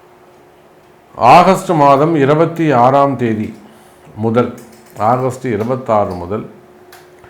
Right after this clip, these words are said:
செப்டம்பர் பத்தொ-, அக்டோபர் பத்தொன்பதாம் தேதி வரை, ஆகஸ்ட் இருபத்தாறுலேருந்து அக்டோபர் பத்தொன்பது வரையிலும் ஏறக்குறைய நாற்பத்தி ஐந்து நாட்கள் கடக ராசியிலே சஞ்சாரம் செய்கிறார்.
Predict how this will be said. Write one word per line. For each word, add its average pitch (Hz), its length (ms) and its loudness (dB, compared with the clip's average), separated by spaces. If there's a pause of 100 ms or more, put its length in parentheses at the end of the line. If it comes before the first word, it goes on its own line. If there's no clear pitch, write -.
(260)
செப்டம்பர் 165 800 0
பத்தொ-, 127 420 0
அக்டோபர் 165 600 4
பத்தொன்பதாம் 151 680 2
தேதி 107 280 -4
வரை, 95 280 -8 (840)
ஆகஸ்ட் 135 480 0
இருபத்தாறுலேருந்து 113 840 -2
அக்டோபர் 143 520 0
பத்தொன்பது 117 540 -4
வரையிலும் 92 400 -6 (1300)
ஏறக்குறைய 135 720 0
நாற்பத்தி 139 640 -2
ஐந்து 110 300 -2
நாட்கள் 104 640 -4 (3000)
கடக 170 360 4
ராசியிலே 139 540 4
சஞ்சாரம் 113 580 0
செய்கிறார். 87 580 -8